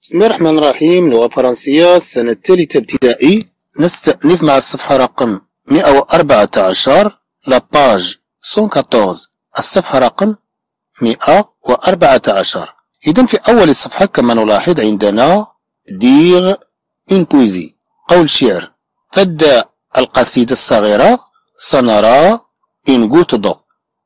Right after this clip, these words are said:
قطرة ماء. Une goutte d'eau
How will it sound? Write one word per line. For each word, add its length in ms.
قطرة 520
ماء. 340
Une 160
goutte 300
d'eau 260